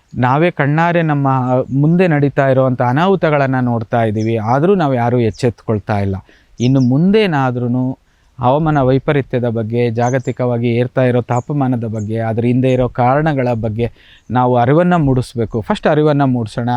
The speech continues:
ಆಮೇಲೆ ಅದನ್ನ ಪರಿಹಾರ ನಿಟ್ಟಿನಲ್ಲಿ ನಾವು ಏನೇನ್ ಕೆಲ್ಸಗಳನ್ನ ಮಾಡ್ಕೋಬೇಕು ಅಂತ ನೋಡ್ತಾ ಹೋದ್ರೆ, ಆ,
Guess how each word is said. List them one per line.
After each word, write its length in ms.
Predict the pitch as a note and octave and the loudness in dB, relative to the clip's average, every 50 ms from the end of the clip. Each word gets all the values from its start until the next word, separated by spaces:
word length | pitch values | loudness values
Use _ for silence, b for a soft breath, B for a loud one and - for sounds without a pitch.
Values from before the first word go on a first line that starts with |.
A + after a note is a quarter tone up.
| A#2+ | 0
ಆಮೇಲೆ 360 | A#2+ C3+ D#3+ F3+ F3 F#3 F#3+ | 0 0 -2 -2 -2 -2 0
ಅದನ್ನ 340 | F#3+ E3+ C#3 C3 C3 C#3+ C#3+ | 0 0 0 0 -2 -2 -4
ಪರಿಹಾರ 520 | C3 - D3 C#3+ D#3+ F3 F#3+ G3 G3 F#3+ F#3 | -2 -2 -2 0 0 0 0 0 0 0 0
ನಿಟ್ಟಿನಲ್ಲಿ 500 | E3+ D3+ C#3 - - D3 C#3 C#3+ D3 C3+ | 0 -2 -4 -4 -4 -2 0 2 2 2
ನಾವು 200 | C3 B2+ A#2+ B2 | 0 0 0 0
ಏನೇನ್ 280 | C3+ D3 E3 E3+ D#3 | 0 0 0 -2 -4
ಕೆಲ್ಸಗಳನ್ನ 540 | - - A#2+ A#2+ - C3 B2+ B2 B2 A#2+ A#2+ A#2 G#2+ b b b b b b b _ - | -4 -4 -4 -4 -4 -4 -4 -2 -2 0 -2 -2 -4 b b b b b b b _ -2
ಮಾಡ್ಕೋಬೇಕು 640 | B2 C#3 D#3 F3+ - - E3+ C#3+ C#3 B2+ - - C3 | 0 0 0 0 0 0 0 0 0 -2 0 0 -2
ಅಂತ 180 | B2 A#2 A2+ | 0 0 0
ನೋಡ್ತಾ 440 | B2 A#2+ A#2+ B2+ C#3+ D3+ - - D#3 | 0 2 2 2 2 0 0 -2 -2
ಹೋದ್ರೆ, 640 | D3 C3 A#2 A2+ G#2+ G#2 G#2 G#2+ - - _ _ _ _ _ _ _ | 0 0 0 -2 -2 -2 -4 -6 -6 -8 _ _ _ _ _ _ _
ಆ, 40 | - | -2